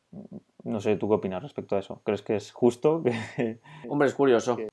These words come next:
Speaker 1: que la gente vote mal a una aplicación simplemente porque no esté en castellano?
Speaker 2: No, a ver, no sé si es, si es justo. Lo,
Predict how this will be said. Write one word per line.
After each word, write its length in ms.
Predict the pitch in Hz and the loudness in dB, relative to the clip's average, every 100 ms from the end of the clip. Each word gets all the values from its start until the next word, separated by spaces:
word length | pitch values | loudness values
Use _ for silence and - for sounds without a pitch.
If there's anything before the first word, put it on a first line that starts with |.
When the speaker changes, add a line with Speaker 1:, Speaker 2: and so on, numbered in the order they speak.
| - | -4
Speaker 1:
que 100 | 117 | 4
la 140 | 107 | 4
gente 480 | 101 117 110 110 107 | 4 0 2 4 6
vote 500 | 101 101 110 95 104 | 6 6 4 6 4
mal 260 | 101 104 107 | 4 2 2
a 60 | 101 | 2
una 140 | 107 | 0
aplicación 440 | 104 104 104 110 | -2 -2 -2 -4
simplemente 340 | 104 104 101 104 | -4 -2 -2 0
porque 480 | 98 101 101 95 95 | -2 0 -2 -2 -4
no 100 | 98 | -8
esté 160 | - | -4
en 80 | 104 | -2
castellano? 420 | 101 - 95 240 - _ _ _ _ _ _ _ _ _ _ _ _ _ _ - - - | -2 -4 -6 -6 -10 _ _ _ _ _ _ _ _ _ _ _ _ _ _ -20 -20 -16
Speaker 2:
No, 760 | - - 113 117 113 113 117 | -10 -6 -2 0 2 2 4
a 240 | 123 - 110 | 4 4 6
ver, 160 | 127 | 6
no 260 | 117 117 117 | 4 2 4
sé 120 | 123 | 4
si 100 | 127 | 4
es, 360 | 117 - - - - | 4 2 -10 -20 -20
si 240 | - 123 | -6 2
es 220 | 117 113 104 | 4 4 4
justo. 440 | 127 120 117 101 | 2 2 0 0
Lo, 240 | 98 98 | 2 2